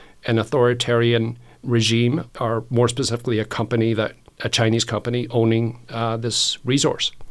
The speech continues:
I mean, China in the past in critical minerals, or more specifically in rare earth minerals, which is a, a subset basically of critical minerals, has put down its foot and used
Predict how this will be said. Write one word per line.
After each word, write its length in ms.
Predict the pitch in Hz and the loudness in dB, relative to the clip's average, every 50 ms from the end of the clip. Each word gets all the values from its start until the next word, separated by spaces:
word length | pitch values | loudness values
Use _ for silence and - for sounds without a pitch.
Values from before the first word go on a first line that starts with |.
| - - - - - - | -14 -14 -16 -14 -2 2
I 60 | 156 | 2
mean, 140 | 151 143 127 | 4 4 4
China 280 | - 170 175 180 196 | 2 2 2 4 2
in 80 | 170 139 | 2 0
the 60 | 131 | 0
past 360 | 127 - 147 151 151 143 - 139 | -2 -2 -2 0 0 -2 -2 -2
in 80 | 123 | -4
critical 320 | - - 123 117 127 127 113 | -2 -2 -2 -2 0 0 2
minerals, 600 | 120 131 139 139 127 113 110 110 107 - - - - - | 2 2 4 4 2 2 2 0 0 -2 -4 -6 -8 -4
or 160 | - 127 120 120 | 0 2 2 2
more 160 | 127 127 123 | 4 2 2
specifically 560 | 123 - 135 117 - 135 - - 120 117 113 | 0 -2 -2 -4 -4 -4 -4 -2 0 2 2
in 180 | 113 107 107 107 | 2 2 2 4
rare 340 | 107 117 120 123 120 113 117 117 | 4 4 6 6 4 2 2 0
earth 320 | 123 120 131 127 127 - - | 0 0 0 -2 -4 -8 -6
minerals, 520 | 104 110 110 104 104 107 107 104 101 - | -4 -2 0 0 0 0 0 0 0 -2
which 180 | 107 98 - - | -4 -4 -4 -4
is 120 | 104 101 104 | -4 -2 -2
a, 200 | 101 101 104 110 | -2 -2 -4 -4
a 20 | 117 | -2
subset 680 | 104 - - 135 117 107 - - 110 104 110 107 - - - - - | 0 2 2 2 2 2 0 0 0 0 -2 -2 -6 -12 -8 -2 0
basically 360 | 104 98 101 104 107 104 101 | 0 0 0 0 0 0 0
of 140 | 98 - - | -2 -4 -6
critical 300 | - 117 110 101 107 104 | -4 -4 -2 -2 0 0
minerals, 380 | 104 101 107 110 117 110 - | 0 2 2 0 0 0 0
has 360 | - 127 120 135 151 - - - - - - - - - - - - - - - | 0 2 2 2 2 0 -2 -6 -8 -16 -20 -20 -20 -20 -20 -20 -20 -18 -6 -4
put 160 | - 151 117 | -2 0 2
down 220 | - 143 127 127 | 2 2 2 2
its 120 | 120 117 - | 0 -2 -2
foot 360 | - - 139 123 120 - - - | 0 0 0 0 0 -2 -6 -4
and 200 | - 123 120 117 | -2 0 2 2
used 420 | 120 123 127 127 123 117 - - | 4 2 2 2 0 -2 -2 -4